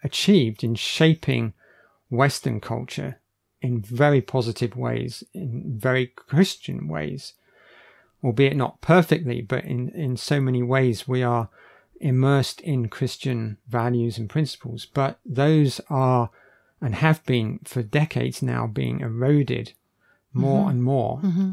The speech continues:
Speaker 1: And today we're at that point where, you know, the church is seen as largely irrelevant, has
Speaker 2: Mm.
Speaker 1: no voice,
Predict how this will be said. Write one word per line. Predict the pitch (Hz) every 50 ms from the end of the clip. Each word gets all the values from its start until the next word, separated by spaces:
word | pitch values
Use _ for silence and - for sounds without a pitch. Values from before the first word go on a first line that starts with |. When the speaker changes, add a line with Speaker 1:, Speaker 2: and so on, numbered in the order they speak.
| 180 -
Speaker 1:
And | 147 127 123 123 117 113 -
today | - 127 117 135 139 139 131 113
we're | 107 110 120 117
at | - -
that | 135 123 - - -
point | - 123 120 117 117 - _ -
where, | 123 120 120 117 117 113 - _ _ _ _ _ _ _ _ _ _ _ _ _ _ _ _ _
you | - 190 139
know, | 113 113
the | 131
church | - - 165 160 160 185 - -
is | 123 -
seen | - - 143 135 127 117 113
as | 110 110 101 - - -
largely | 151 127 120 117 - - 135 139
irrelevant, | - 110 113 117 123 139 147 139 107 117 107 -
has | 196 190 185 160 165 165
Speaker 2:
Mm. |
Speaker 1:
no | 139 127 123 123
voice, | 113 98 127 120 117 110 98 - - - - -